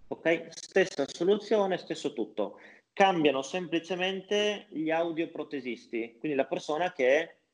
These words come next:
dopo svolge il lavoro vero e proprio. La scelta è stata la stessa, cambia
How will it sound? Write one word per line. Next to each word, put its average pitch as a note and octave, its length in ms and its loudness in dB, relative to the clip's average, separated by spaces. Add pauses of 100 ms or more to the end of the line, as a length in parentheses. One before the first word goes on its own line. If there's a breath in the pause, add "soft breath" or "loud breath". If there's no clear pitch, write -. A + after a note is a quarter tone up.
(120)
dopo C#3 280 -2
svolge D3+ 1200 0
il C#3+ 160 -6
lavoro C3 380 -2
vero A#2+ 160 -4
e A#2 40 -8
proprio. - 500 -12 (300 soft breath)
La C3+ 180 0
scelta D#3 460 2
è A2+ 40 -8
stata A2+ 680 -6 (160)
la B2+ 120 -4
stessa, E3 640 -4 (180)
cambia F#3+ 720 0